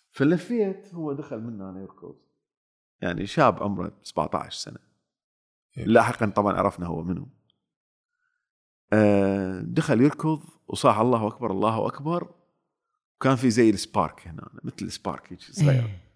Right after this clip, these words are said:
Speaker 1: سبارك كهرباء.
Speaker 2: شعلة هيك صغيرة.
Speaker 1: إيه. فما أعرف شنو، يعني، هيك قال لي داخلي، دا يقول لي:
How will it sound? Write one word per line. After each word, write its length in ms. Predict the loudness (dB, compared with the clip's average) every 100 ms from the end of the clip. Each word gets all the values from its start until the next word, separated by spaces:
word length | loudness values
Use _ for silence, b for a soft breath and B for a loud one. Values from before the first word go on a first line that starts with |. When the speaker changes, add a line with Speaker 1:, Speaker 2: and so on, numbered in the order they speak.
| _
Speaker 1:
سبارك 300 | -8 -6 -6
كهرباء. 360 | -10 -14 -12 -2
Speaker 2:
شعلة 380 | 2 4 2 -6
هيك 200 | -10 -12
صغيرة. 240 | -4 0
Speaker 1:
إيه. 360 | 0 -2 -12 _ -20 _ _ _ _ _ _ _
فما 180 | 4 6
أعرف 340 | 8 4 2
شنو، 240 | -2 0 0
يعني، 280 | -2 -6
هيك 180 | -10 -12 -18 _ _ _ -12 -4 2
قال 100 | 4
لي 400 | 4 2 -4 -10 _ _
داخلي، 460 | 0 2 2 2 0
دا 80 |
يقول 240 | 0 0 -2
لي: 420 | 2 2 0 -4